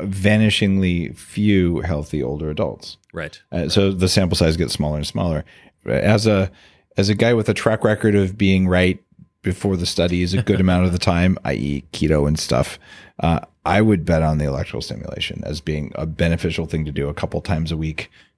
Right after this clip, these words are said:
Speaker 1: in general as part of a
Speaker 2: Mm.
Speaker 1: broad spectrum anti-aging brain program.
Speaker 2: Well, and,
Speaker 1: And,
Speaker 2: and
Speaker 1: and I've been doing it for twenty years.
Speaker 2: Yeah,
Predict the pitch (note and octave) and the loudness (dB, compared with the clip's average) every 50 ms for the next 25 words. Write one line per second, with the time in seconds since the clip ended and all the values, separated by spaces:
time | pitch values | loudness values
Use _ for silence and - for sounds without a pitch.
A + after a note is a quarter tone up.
0 | _ _ - A2+ G#2+ A2 G#2+ F#2+ G#2 F#2+ F#2+ F#2+ F2+ E2+ E2+ D#2 E2 E2 - - | _ _ 2 4 4 4 4 4 4 4 4 4 4 2 2 0 0 -2 -4 -2
1 | - F2 E2 E2 D#2+ E2+ E2 F2 F#2 F2+ F#2 E2+ D#2+ E2 D#2+ - - D#2+ D#2 - | 0 0 0 2 2 2 2 2 0 0 0 0 0 0 0 0 0 -2 0 2
2 | F2 E2+ E2 D#2 - C#2+ D#2 D#2 G2 D#2 C#2 D2 D2+ D#2+ D2 D2 D2 - C2 C2 | 2 2 2 2 -2 -4 -4 -4 -4 -4 -4 -4 -4 -6 -6 -6 -6 -8 -8 -10
3 | E2 - - C2 C2+ - - - - G2 - B2 B2 G#2+ A#2 C3 B2+ G2 C3 A2 | -10 -8 -8 -8 -8 -8 -10 -12 -12 -8 -6 -4 -4 -2 0 2 2 2 2 2
4 | G#2 G#2 A2 G#2 G#2+ F#2+ G2+ F#2 E2+ - F#2 - - F2 E2 D#2+ D2 C#2 B1 - | 2 2 2 2 2 2 2 2 0 -2 -4 -4 -4 -4 -2 -4 -6 -8 -8 -8
5 | - - F#3 F#3+ - - - | -2 0 0 0 0 0 0